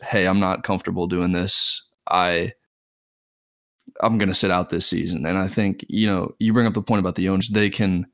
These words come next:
you know, donate to causes, set up polling places all they want, but until the actual product on the basketball court is affected by it, which we saw a little bit with the boycotts,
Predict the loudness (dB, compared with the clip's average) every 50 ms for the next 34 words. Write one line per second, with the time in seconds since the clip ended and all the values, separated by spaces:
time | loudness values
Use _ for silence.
0 | _ _ _ _ _ _ _ _ _ _ _ _ _ _ _ _ _ _ _ -2
1 | 0 0 2 2 4 4 6 4 4 2 0 0 2 2 2 2 2 0 -2 -2
2 | 0 0 -2 -2 -2 -2 -2 -2 -2 -2 0 0 -2 0 -2 -2 -2 0 0 0
3 | 0 -2 -2 0 0 0 0 0 -2 -2 -2 0 0 0 -2 -4 -8 _ _ _
4 | _ _ _ _ _ _ _ _ 0 2 2 2 0 0 0 2 4 4 4 4
5 | 2 2 0 0 2 2 0 0 -2 -2 -2 -2 -2 -2 -4 -6 -6 -2 0 2
6 | 2 2 2 0 -2 -4 -6 -4 -2 0 0 0 0 0 -2 -2 -2 -4 -4 -4
7 | -4 -4 -4 -6 -4 -2 -2 -2 0 -2 -2 -4 -4 -4 -6 -6 -4 -4 -4 -4
8 | -2 -2 -2 -2 0 0 0 2 2 0 0 0 -2 -4 -4 -4 -2 0 0 2
9 | 2 2 2 0 0 0 0 -2 -2 -4 -4 -6 -6 -4 -2 -2 -2 -2 -2 -2
10 | 0 0 0 0 -2 -4